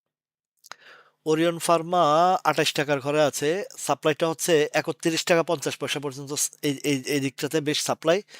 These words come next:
আর একটু উপরে যদি ধরি বত্রিশ পঞ্চাশ পর্যন্ত ওরিয়ন ফার্মা যাবে। এরপরে ইসলামিক ফাইন্যান্স, না, ইসলামী ব্যাংক,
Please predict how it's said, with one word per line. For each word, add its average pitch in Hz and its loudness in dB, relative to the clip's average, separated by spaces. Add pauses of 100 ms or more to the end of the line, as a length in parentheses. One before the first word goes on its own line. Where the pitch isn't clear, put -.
(120)
আর 156 2
একটু 165 -2
উপরে 151 2
যদি 170 -6
ধরি 190 -2
বত্রিশ 151 -2
পঞ্চাশ - -8
পর্যন্ত 123 -8 (2250)
ওরিয়ন 156 2
ফার্মা 151 2
যাবে। 117 0 (460)
এরপরে 151 2
ইসলামিক 160 2
ফাইন্যান্স, - -4 (380)
না, 160 8
ইসলামী 180 4
ব্যাংক, 131 2